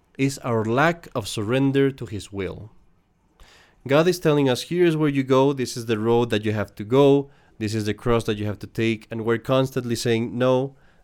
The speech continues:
no, I want to go here, no, I want to drive there, no, you know, take this cross away from my shoulder.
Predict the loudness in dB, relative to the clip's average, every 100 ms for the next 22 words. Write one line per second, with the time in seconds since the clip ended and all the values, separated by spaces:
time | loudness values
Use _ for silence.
0 | -4 0 4 4 2 0 -2 -2 -2 -4
1 | -6 -4 -2 -2 -4 -4 -2 -2 -2 -4
2 | -4 -2 -2 0 0 2 0 -6 _ _
3 | -8 0 2 4 0 -4 -4 -2 -2 -4
4 | -4 -8 -4 -4 -4 -6 -6 -4 -4 -4
5 | -2 -2 -4 -8